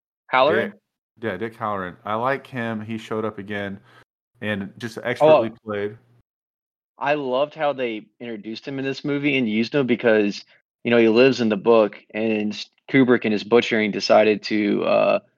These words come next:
Speaker 1: kill Halloran for no damn reason and horribly in the movie. And so they were
Speaker 2: Mm-hmm.
Speaker 1: able to bring him back, and I love that they were able to do that justice for Halloran.
Speaker 2: And the bathtub lady is one of the scariest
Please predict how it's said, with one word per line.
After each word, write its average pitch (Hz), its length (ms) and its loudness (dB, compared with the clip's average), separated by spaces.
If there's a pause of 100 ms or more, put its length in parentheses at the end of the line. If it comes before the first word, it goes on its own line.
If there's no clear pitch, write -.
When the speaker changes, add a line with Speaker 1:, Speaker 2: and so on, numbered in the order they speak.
(720)
Speaker 1:
kill 120 420 4 (340)
Halloran 107 440 0
for 107 340 -4
no 117 220 -4
damn 110 260 -6
reason 104 480 -6 (140)
and 104 340 -4
horribly 110 720 2
in 104 180 -4
the 101 80 -2
movie. 101 440 -4 (260)
And 110 140 -8
so 117 100 2
they 117 140 6
were 117 60 8
Speaker 2:
Mm-hmm. 123 40 8 (100)
Speaker 1:
able - 40 4
to 107 100 4
bring 113 140 4
him 107 160 0
back, 104 260 4
and 101 100 -2
I 98 60 4
love 107 220 2
that 101 100 -6
they 101 80 0
were 98 80 2
able 101 180 -2
to 98 40 -2
do 98 200 -6
that 95 280 0
justice - 320 -2
for 98 120 -6
Halloran. 98 440 0 (1300)
Speaker 2:
And 107 460 -6 (400)
the 123 140 -6
bathtub 123 600 0
lady 98 260 -6
is 98 100 -10
one 104 140 -10
of 101 60 -12
the 95 60 -14
scariest 110 760 -8